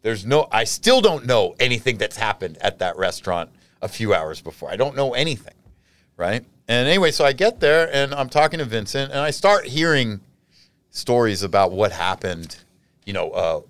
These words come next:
uh, earlier at the other restaurant, and that Vincent had spit on Jeremy, and Jeremy had grabbed him, and, and all this stuff, and, and it, and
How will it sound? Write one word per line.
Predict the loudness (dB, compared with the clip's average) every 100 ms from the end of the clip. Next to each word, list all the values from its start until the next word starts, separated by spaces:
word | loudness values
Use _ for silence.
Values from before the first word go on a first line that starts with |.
| _ _ _ _ _ -4
uh, | -2 0 -2
earlier | -2 0 0 0
at | 0
the | 0
other | 2 0 0
restaurant, | 2 2 0 -2 0 0 -2
and | -6 -8
that | -10 -8
Vincent | -6 -6 -6 -10
had | -10
spit | -10 -2 -2
on | -2 -4
Jeremy, | 0 2 2 0 -2 -2
and | -4
Jeremy | -2 -2 -2 -4
had | -10
grabbed | -6 2 4 4 0 0
him, | 2 4 2 0
and, | -4 -8 -18 -20 -6
and | -2
all | 2 2
this | 0
stuff, | -2 2 4 4 2 -4
and, | -6 -6 -10
and | -8 -8
it, | -12 -8
and | -8 -8